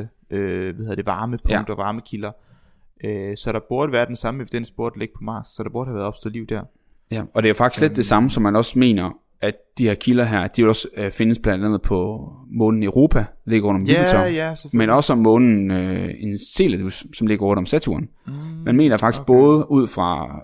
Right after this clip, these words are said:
Speaker 2: observationer og kunne vurdere, at der er mulighed for, at der er sådan nogle kilder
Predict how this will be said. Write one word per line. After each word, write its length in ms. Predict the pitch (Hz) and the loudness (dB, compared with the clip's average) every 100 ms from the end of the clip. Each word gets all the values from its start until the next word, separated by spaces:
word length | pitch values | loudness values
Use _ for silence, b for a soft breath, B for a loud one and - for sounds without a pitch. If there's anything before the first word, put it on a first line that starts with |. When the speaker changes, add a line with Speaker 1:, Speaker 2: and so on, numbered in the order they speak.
| - - | -12 -8
Speaker 2:
observationer 600 | 104 107 101 165 139 92 | -6 -6 -2 2 2 2
og 320 | 92 98 101 | -2 -4 -4
kunne 120 | 113 | -4
vurdere, 320 | 107 143 120 | 0 4 4
at 140 | 90 95 | 2 0
der 60 | |
er 440 | 92 107 123 135 - - | 0 0 0 -4 -14 0
mulighed 360 | 135 170 131 | 4 6 4
for, 140 | - 107 | 4 0
at 60 | |
der 60 | 104 | 2
er 60 | 107 | 0
sådan 140 | 117 | 0
nogle 140 | 104 | -2
kilder 300 | - 113 113 | -2 0 0